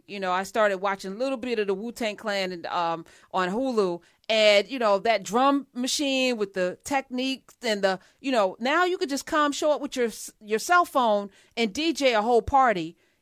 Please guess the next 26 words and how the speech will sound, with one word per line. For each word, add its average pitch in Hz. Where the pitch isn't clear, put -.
You 247
don't 254
have 294
to 285
know 262
how 233
to 202
do 202
beats 254
per 269
minute. 233
You 220
don't 220
have 233
to 262
know 220
how 214
to, 190
you 226
know, 196
scratch 220
and, 175
and 170
blend 233
those 208
songs 208